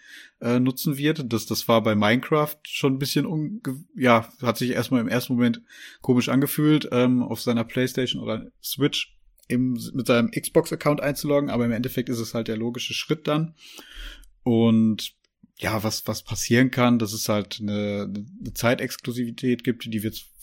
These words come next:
sehr vermutlich geben. Day One im Game Pass kann ich mir sehr, sehr gut vorstellen.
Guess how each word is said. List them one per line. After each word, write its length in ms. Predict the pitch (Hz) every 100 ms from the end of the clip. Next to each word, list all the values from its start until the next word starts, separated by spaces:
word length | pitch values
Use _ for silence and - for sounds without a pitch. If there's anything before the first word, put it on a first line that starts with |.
| - -
sehr 160 | 120
vermutlich 460 | - 113 135 139 -
geben. 260 | 139 127
Day 160 | 120 113
One 320 | 107 113 113
im 120 | 104 107
Game 240 | 113 123
Pass 260 | - 123 -
kann 140 | 113
ich 80 | 117
mir 120 | 104
sehr, 200 | 104 117
sehr 100 | 120
gut 180 | - 113
vorstellen. 680 | - 123 - 127 120 123